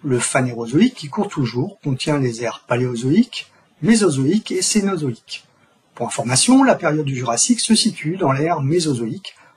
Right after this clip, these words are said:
entre le Trias et le Crétacé, et elle a pris fin il y a cent quarante-cinq millions d'années. Le Tyrannosaurus Rex est, lui, du Crétacé, pas du Jurassique, mais bon, c'est un détail. Nous sommes actuellement dans la période du Quaternaire,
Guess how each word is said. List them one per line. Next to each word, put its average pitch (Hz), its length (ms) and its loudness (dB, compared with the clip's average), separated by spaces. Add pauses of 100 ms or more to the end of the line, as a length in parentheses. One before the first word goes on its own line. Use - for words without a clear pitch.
(100)
entre 233 260 4
le 202 120 6
Trias 170 400 0
et - 20 -6
le 156 80 0
Crétacé, - 500 -8 (360)
et 151 60 0
elle 127 100 4
a 117 60 -2
pris 117 140 -8
fin 202 280 2
il 151 120 0
y 127 120 0
a 170 100 2
cent 151 220 -2
quarante-cinq 135 580 -4
millions 208 160 4
d'années. 151 260 0 (640)
Le 127 180 0
Tyrannosaurus 135 680 0
Rex 254 300 0
est, 143 60 4
lui, 131 340 4
du 180 100 -4
Crétacé, 160 580 0 (140)
pas 165 100 2
du 170 120 -2
Jurassique, 151 460 0
mais 127 100 -2
bon, 120 100 -10 (280)
c'est - 200 -4
un 156 60 2
détail. - 260 -2 (1300)
Nous 190 80 2
sommes 247 240 6
actuellement 180 420 2
dans 247 80 6
la 151 100 2
période 165 340 2
du 175 120 -4
Quaternaire, 147 640 -2